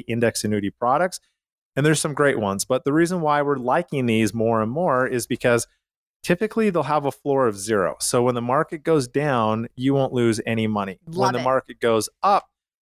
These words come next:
Speaker 1: you're not gonna get a hundred percent of the gains. And realistically, I tell people you should probably plan on a three to five percent average return. But hey, for a safe money account, that's what it's supposed to do. So think about this.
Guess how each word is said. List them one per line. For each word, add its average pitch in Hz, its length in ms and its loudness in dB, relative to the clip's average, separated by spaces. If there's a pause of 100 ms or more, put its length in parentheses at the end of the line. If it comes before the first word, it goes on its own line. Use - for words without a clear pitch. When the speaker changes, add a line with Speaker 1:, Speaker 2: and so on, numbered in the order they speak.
(140)
Speaker 1:
you're 170 120 0
not 208 220 0
gonna 190 140 -2
get 156 200 2
a 131 40 0
hundred 151 320 -2
percent 135 420 -2
of 131 140 -6
the 117 120 -2
gains. 101 480 -4
And 120 400 0
realistically, 156 680 0
I 143 100 4
tell 131 220 -2
people 131 360 0
you 123 60 2
should - 220 -4
probably 226 380 0
plan 143 340 0
on 139 160 2
a 104 60 0
three 143 340 0
to 143 80 2
five 127 340 0
percent 113 340 -4
average 110 360 2
return. 131 440 0 (480)
But 165 120 -2
hey, 208 180 2
for - 160 0
a 123 40 2
safe 156 280 -2
money 151 260 0
account, 151 460 0 (100)
that's 147 240 0
what 165 140 0
it's - 140 -4
supposed 131 400 0
to 143 80 -4
do. 185 180 2 (460)
So 143 160 2
think 170 240 -2
about 160 280 0
this. - 380 -2